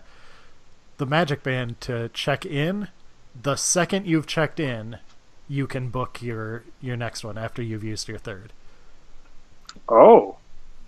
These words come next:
Speaker 1: So you don't have to finish the ride and then, and then book it, but the second you check in on the third one, you can book your next one.
Speaker 2: Did not know that.
Speaker 1: Also, uh, dining reservations, make those in advance.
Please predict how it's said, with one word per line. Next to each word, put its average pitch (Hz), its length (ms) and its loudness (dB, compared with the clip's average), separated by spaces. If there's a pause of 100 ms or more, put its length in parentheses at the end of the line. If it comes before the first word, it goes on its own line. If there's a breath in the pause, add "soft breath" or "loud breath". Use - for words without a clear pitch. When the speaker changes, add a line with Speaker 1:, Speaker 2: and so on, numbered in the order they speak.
Speaker 1:
So 147 180 0
you 143 160 2
don't 180 160 4
have 160 160 2
to 147 80 2
finish 196 380 4
the 135 120 -2
ride 117 280 -2
and 117 140 -6
then, 113 420 -6
and 120 160 -8
then 107 140 -8
book 110 220 -10
it, 117 200 -8
but 120 160 -6
the 120 100 -6
second 156 500 0
you 135 100 -2
check 131 280 -2
in 131 140 0
on 110 140 -6
the 110 60 -6
third 113 280 -4
one, 110 320 -6
you 117 160 -6
can 107 180 -8
book 113 220 -8
your 110 100 -6
next 107 260 -8
one. 76 160 -10 (3500)
Speaker 2:
Did 127 220 6
not 131 240 10
know 120 220 0
that. 95 220 -6 (800)
Speaker 1:
Also, 185 500 6
uh, 127 400 4 (1080 loud breath)
dining 147 300 4
reservations, 165 640 0
make 143 220 0
those 131 240 0
in 131 80 -2
advance. 131 560 -2